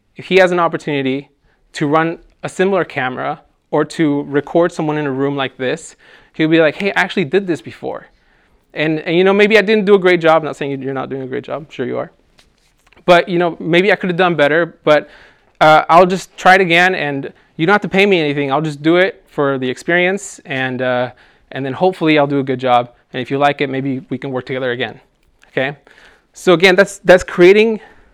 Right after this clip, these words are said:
that's Landon creating his own opportunity. That's him, uh, trying to get nothing but experience, okay? And so here's what happens about five years later of just do-, doing nothing but saying,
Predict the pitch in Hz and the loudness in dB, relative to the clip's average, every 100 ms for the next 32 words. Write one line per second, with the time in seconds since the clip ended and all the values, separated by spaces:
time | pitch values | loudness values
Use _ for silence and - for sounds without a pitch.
0 | _ _ - 156 - 175 185 175 165 165 | _ _ -4 -4 0 0 0 0 0 0
1 | 147 160 160 - - 143 131 135 _ _ | -2 -2 -2 -6 -6 -4 -4 -6 _ _
2 | _ _ _ 143 143 139 - - 165 165 | _ _ _ -2 0 0 -4 -4 -2 0
3 | 165 - _ _ _ - 139 135 - _ | -2 -8 _ _ _ -6 -4 -4 -8 _
4 | _ _ _ _ _ _ _ - 185 185 | _ _ _ _ _ _ _ -6 -2 -2
5 | 165 175 156 156 160 - 139 113 - _ | 0 -2 0 -2 -4 -4 -8 -8 -14 _
6 | _ _ - 131 131 - 139 127 120 - | _ _ -6 -6 -6 -10 -8 -8 -12 -20
7 | - _ _ _ - 123 - _ _ _ | -20 _ _ _ -10 -10 -10 _ _ _
8 | - - _ _ - 160 160 190 180 226 | -16 -16 _ _ -4 -4 0 2 4 2
9 | 240 196 185 185 185 156 147 151 139 - | 2 2 0 2 2 2 4 6 4 0
10 | - 156 160 170 165 - - _ _ - | 0 6 6 6 2 -6 -20 _ _ -6
11 | 147 151 135 127 113 - - _ _ _ | -2 0 0 -4 -4 -14 -20 _ _ _
12 | _ - 139 127 165 - - 165 151 147 | _ -6 -6 -6 -8 -8 -6 -6 -4 -4
13 | 139 151 - 170 151 139 - 151 135 127 | -2 -4 -4 -6 -4 -6 -4 -6 -4 -6